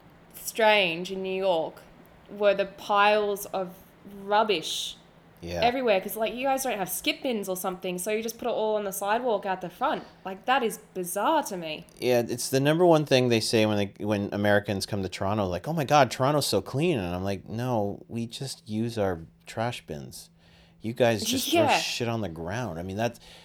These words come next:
Speaker 2: there's a lot more of you. Like, there's, there's eight, I think it's eight million people in New York, and there's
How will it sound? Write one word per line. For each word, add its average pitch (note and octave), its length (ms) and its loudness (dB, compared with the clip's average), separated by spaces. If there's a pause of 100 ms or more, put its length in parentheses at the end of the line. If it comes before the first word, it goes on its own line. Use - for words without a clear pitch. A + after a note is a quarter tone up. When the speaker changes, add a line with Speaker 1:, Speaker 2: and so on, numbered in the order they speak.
(160)
Speaker 2:
there's A#2 160 0
a A#2+ 40 4
lot B2+ 180 10
more A#2+ 280 10
of B2+ 140 6
you. C3 200 6
Like, G#2+ 200 6
there's, G#2 300 4
there's G2 180 0
eight, A2+ 260 2
I G#2 60 0
think C3 160 0
it's C3 80 -2
eight B2+ 140 2
million D#3 300 0
people D#3 300 -2
in D3+ 80 -2
New D3 60 -2
York, C#3+ 280 2
and A2+ 100 -2
there's F#2 320 -4